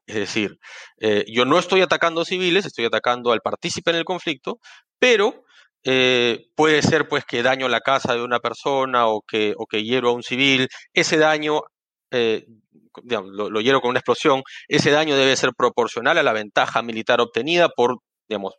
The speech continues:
eh, eliminar al enemigo, ¿no? Ese es un régimen legal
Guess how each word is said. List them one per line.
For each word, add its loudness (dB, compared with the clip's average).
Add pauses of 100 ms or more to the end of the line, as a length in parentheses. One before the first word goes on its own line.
(220)
eh, -6
eliminar 2 (360)
al 0
enemigo, -2 (1040)
¿no? -8
Ese 2
es -2
un -6 (100)
régimen 0
legal 2